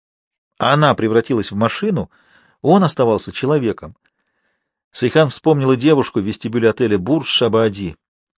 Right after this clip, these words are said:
которая еще только превращалась в монстра. Вспомнила Петру, которая им стала. Сейхан видела, что в ней что-то есть, и от первой, и от второй. Что он увидел во мне такого, за что можно держаться?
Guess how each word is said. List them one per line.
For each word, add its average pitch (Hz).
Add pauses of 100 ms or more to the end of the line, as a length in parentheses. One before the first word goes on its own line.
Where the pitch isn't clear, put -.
(100)
которая 117
еще 123
только 135
превращалась 139
в 104
монстра. 110 (480)
Вспомнила 139
Петру, 165
которая 104
им 107
стала. 87 (960)
Сейхан 147
видела, 156
что -
в 107
ней 202
что-то 196
есть, 170
и 143
от 147
первой, 175
и -
от 147
второй. 160 (800)
Что -
он 139
увидел 127
во 117
мне 156
такого, 147
за 107
что 131
можно 127
держаться? 127